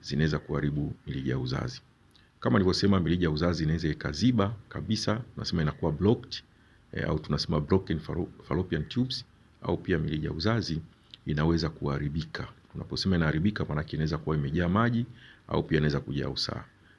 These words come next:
Mirija ya uzazi inayojaa maji tunaita hydrosalpinx, na pia ambayo imejaa usaha tunaita pyosalpinx. Kwa hiyo yote yanaweza kuharibika, yote inaweza kuharibika kutokana na maambukizi mbalimbali ambayo mwanamke anaweza akapata kupitia katika kizazi chake.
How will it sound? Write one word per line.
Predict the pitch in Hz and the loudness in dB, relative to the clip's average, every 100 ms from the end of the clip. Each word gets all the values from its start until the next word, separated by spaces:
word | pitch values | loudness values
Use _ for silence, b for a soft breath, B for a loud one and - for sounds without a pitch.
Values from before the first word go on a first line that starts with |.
| _ | _
Mirija | 87 117 | 4 6
ya | 110 | 8
uzazi | 104 101 | 6 4
inayojaa | 92 87 85 | 4 4 4
maji | 87 95 87 | 4 4 2
tunaita | - 73 - | 0 -2 -2
hydrosalpinx, | - - 76 - 98 110 113 - b b b b - | -2 -2 0 2 4 4 2 0 b b b b -6
na | 67 76 - - | -2 -2 -4 -2
pia | 92 80 | 2 4
ambayo | 80 82 | 4 2
imejaa | 78 85 82 | 2 2 2
usaha | - 95 | 2 0
tunaita | - 71 73 | 0 -2 -4
pyosalpinx. | - 65 64 - - - 60 - | -6 -6 -4 -2 -4 -4 -4 -4
Kwa | - | 0
hiyo | 85 | 2
yote | 107 - | 2 2
yanaweza | 87 82 82 | 0 0 -2
kuharibika, | - 73 80 90 - | -2 -4 -4 -6 -2
yote | 104 95 | -2 2
inaweza | 82 80 80 | 0 0 -2
kuharibika | - 76 113 127 85 B B B B - | -4 -2 -2 -2 -4 B B B B -12
kutokana | - - 78 | -10 -2 0
na | 76 | 2
maambukizi | 76 71 - - 76 | 2 0 -4 -6 -2
mbalimbali | 78 78 80 76 73 | 0 2 2 2 0
ambayo | 73 76 | 0 -2
mwanamke | 73 71 87 113 82 | -2 0 0 0 0
anaweza | 76 71 69 | 0 -2 -4
akapata | - 64 78 78 73 | -6 -8 -8 -4 -6
kupitia | - - 65 78 | -6 -14 -8 -8
katika | 71 71 - 98 110 B B B B _ | -6 -8 -4 -4 -4 B B B B _
kizazi | - 73 71 65 64 | -8 -2 -2 -2 -2
chake. | - 76 - - | 0 0 0 -12